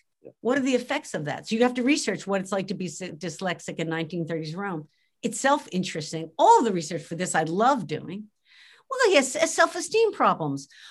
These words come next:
Speaker 2: Well, you know what happens when fascism comes along and says, "What are the attractions of fascism?" Well, ultranationalism is one.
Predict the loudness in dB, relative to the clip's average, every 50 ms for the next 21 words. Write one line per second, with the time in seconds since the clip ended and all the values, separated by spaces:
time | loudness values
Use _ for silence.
0 | -14 _ 4 8 8 8 10 10 8 8 8 8 8 8 6 6 4 4 4 4
1 | 4 2 0 0 0 0 0 2 2 2 2 4 4 4 4 4 2 -2 -2 0
2 | 0 0 0 0 0 0 0 0 0 0 2 2 2 0 0 -2 -4 -2 -2 -2
3 | -2 2 4 4 4 4 4 0 0 -2 0 2 4 4 4 2 0 0 0 0
4 | 0 0 -2 0 -2 -4 -8 -8 -6 -4 -4 -2 0 2 4 4 4 2 2 -2
5 | -6 _ _ _ _ _ _ _ -20 -20 -20 -20 _ _ 4 4 4 4 4 6
6 | 6 8 8 8 6 4 2 2 2 4 4 4 2 2 2 0 0 -2 -4 -4
7 | -4 -6 -8 -10 -16